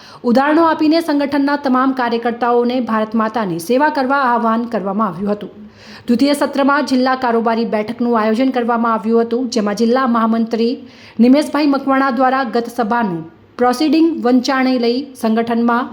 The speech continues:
આચાર વિચાર પદ્ધતિ અને સદસ્યતા અભિયાન ઉપર જિલ્લા સંગઠન મંત્રી મહેશભાઈ પ્રજાપતિ દ્વારા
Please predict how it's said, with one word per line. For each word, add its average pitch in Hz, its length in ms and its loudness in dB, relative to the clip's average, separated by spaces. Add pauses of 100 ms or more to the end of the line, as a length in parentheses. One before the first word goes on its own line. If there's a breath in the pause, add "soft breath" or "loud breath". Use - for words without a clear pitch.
(420 loud breath)
આચાર 254 360 0
વિચાર 294 360 0
પદ્ધતિ 269 420 0
અને 262 220 2
સદસ્યતા 247 920 -2
અભિયાન 247 420 0
ઉપર 285 280 0
જિલ્લા 247 300 -2
સંગઠન 240 420 0
મંત્રી 226 380 -2
મહેશભાઈ 262 640 0
પ્રજાપતિ 247 500 -2
દ્વારા 233 420 0